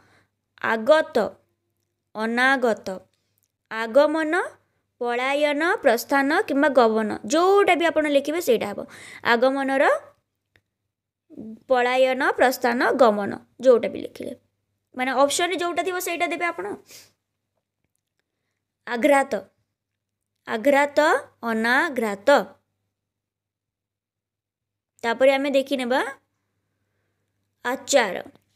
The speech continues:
ଆଚାର, ଅନାଚାର। ଆଦର। ଆଦରର କୋଉଟା ହବ? ଆଦର, ଅନାଦର। ଆଦାନ, ପ୍ରଦାନ।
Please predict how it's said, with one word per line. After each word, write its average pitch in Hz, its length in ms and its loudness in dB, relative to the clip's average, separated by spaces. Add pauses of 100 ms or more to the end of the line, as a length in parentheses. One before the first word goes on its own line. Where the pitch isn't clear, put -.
(320)
ଆଚାର, 254 460 0 (600)
ଅନାଚାର। 220 800 -2 (1080)
ଆଦର। 254 440 0 (1300)
ଆଦରର 285 440 0
କୋଉଟା 381 320 2
ହବ? 381 120 0 (380)
ଆଦର, 214 360 -4 (300)
ଅନାଦର। 190 640 -4 (880)
ଆଦାନ, 247 520 0 (840)
ପ୍ରଦାନ। 220 640 -2